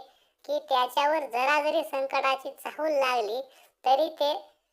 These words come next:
जसे स्वतःचे अंग आक्रसून कवचाखाली जाते, त्याचप्रमाणे मानवाने वाईट गोष्टींची जराशी चाहूल जरी लागली तरी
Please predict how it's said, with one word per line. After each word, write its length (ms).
जसे 260
स्वतःचे 580
अंग 340
आक्रसून 760
कवचाखाली 720
जाते, 480
त्याचप्रमाणे 800
मानवाने 680
वाईट 400
गोष्टींची 680
जराशी 500
चाहूल 480
जरी 260
लागली 420
तरी 220